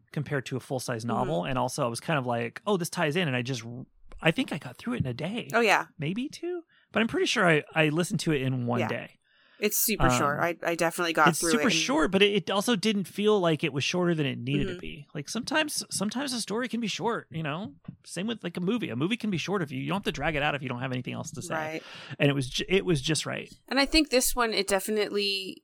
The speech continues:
Speaker 2: because it's happening at the same location of something that you've already just read, I think it makes it go by a bit faster because you're not doing as much world building. Like, they're still explaining
Speaker 1: Yeah,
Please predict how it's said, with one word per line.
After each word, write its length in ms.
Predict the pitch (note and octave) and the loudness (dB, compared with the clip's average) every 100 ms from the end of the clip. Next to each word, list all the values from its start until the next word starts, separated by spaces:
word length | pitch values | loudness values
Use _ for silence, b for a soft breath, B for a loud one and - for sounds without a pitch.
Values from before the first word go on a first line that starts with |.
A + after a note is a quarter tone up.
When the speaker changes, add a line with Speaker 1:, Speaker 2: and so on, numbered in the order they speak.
| _ _ _ - | _ _ _ -2
Speaker 2:
because 460 | G#3+ - - A3 C#4+ | 0 4 6 6 6
it's 160 | B3+ | 2
happening 560 | - F#3+ G3+ G#3 G3 F#3 | 8 8 8 6 2 2
at 220 | E3+ E3+ | 4 4
the 80 | F#3 | 2
same 300 | F3+ F#3 F3+ | 0 2 2
location 480 | E3+ E3 F3 - G#3+ | 0 0 -2 -2 -2
of 100 | F#3+ | -2
something 300 | - F#3+ G3 | -2 -2 -2
that 100 | G3 | -2
you've 160 | F#3 E3+ | -2 0
already 240 | E3 E3 | -2 -2
just 260 | E3 D#3 D#3+ | -4 -2 -2
read, 480 | D3+ D3 E3+ A3+ B3 _ _ _ - | 2 4 4 4 0 _ _ _ -4
I 80 | F3+ | -2
think 220 | G#3 G3 | 2 2
it 100 | F#3 | 2
makes 340 | F#3 F3+ - | 2 0 0
it 260 | F#3 F3 - _ _ - | 0 0 -2 _ _ -2
go 160 | F#3 E3 | 2 4
by 280 | E3 D#3 D#3 | 6 6 6
a 160 | - | 0
bit 180 | D#3+ - | -2 -2
faster 420 | - D#3+ D#3+ F3+ | 2 2 2 -2
because 300 | E3 D#3+ F3+ | -2 -2 -4
you're 100 | D#3+ | -2
not 440 | E3 E3+ E3 - - | 0 4 6 6 0
doing 340 | F3 E3 F3 - - | -4 -4 -6 -4 0
as 360 | C#3+ D#3 F3 | 2 2 2
much 280 | A3 A3 A3 | 2 0 0
world 360 | G#3+ G#3+ A3 A3 | -2 0 0 0
building. 380 | A3+ A3+ A#3+ A#3+ | 0 2 0 -2
Like, 140 | A#3+ | 0
they're 100 | C4 | 2
still 240 | - C4+ | 2 2
explaining 460 | C4 - - A3+ F#3 | 4 2 2 8 10
Speaker 1:
Yeah, 320 | D3+ C3 A#2 | 12 10 6